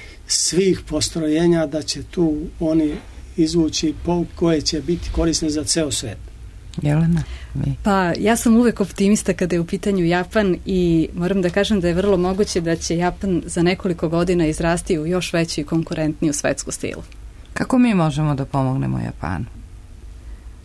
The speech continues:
Speaker 3: Učenjem od njih.
Speaker 1: Ma ne da, dobro, ovo je <clears throat> plemenito. Razume se da Japanu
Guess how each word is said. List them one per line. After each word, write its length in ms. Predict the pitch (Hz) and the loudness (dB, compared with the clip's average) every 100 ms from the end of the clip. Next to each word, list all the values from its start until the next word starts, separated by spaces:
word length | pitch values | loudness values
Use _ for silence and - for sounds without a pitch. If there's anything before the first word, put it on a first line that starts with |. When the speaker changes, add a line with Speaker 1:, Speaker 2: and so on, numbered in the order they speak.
| - - - - - - - - | -18 -18 -18 -20 -20 -20 -20 -8
Speaker 3:
Učenjem 540 | 202 180 - 233 170 151 | -6 -2 0 2 4 2
od 140 | 147 | -2
njih. 380 | 185 - - - - - - - - - - - - - - - - - - - - - - - - - 175 | -4 -6 -8 -12 -18 -20 -20 -20 -20 -20 -20 -18 -18 -18 -18 -20 -18 -18 -16 -14 -14 -14 -16 -18 -18 -12 -2
Speaker 1:
Ma 80 | |
ne 140 | 175 185 | 0 0
da, 420 | 156 156 156 147 147 180 135 | -2 -4 -4 -6 -8 -10 -6
dobro, 380 | 151 175 165 165 | -2 0 2 2
ovo 220 | 165 156 | 4 2
je 180 | 147 - - - | 0 -4 -2 0
<clears throat> 280 | 185 - - | 0 0 2
plemenito. 680 | 160 156 180 170 - 160 - - - - - | 4 6 4 2 2 0 -2 -8 -12 -14 -6
Razume 480 | 143 151 170 196 170 | -2 2 2 4 2
se 200 | - 165 | 2 0
da 380 | 131 151 151 165 - - - - | -2 -2 -2 -6 -10 -14 -16 -6
Japanu 680 | 147 151 143 170 185 196 160 | 0 0 0 0 0 2 2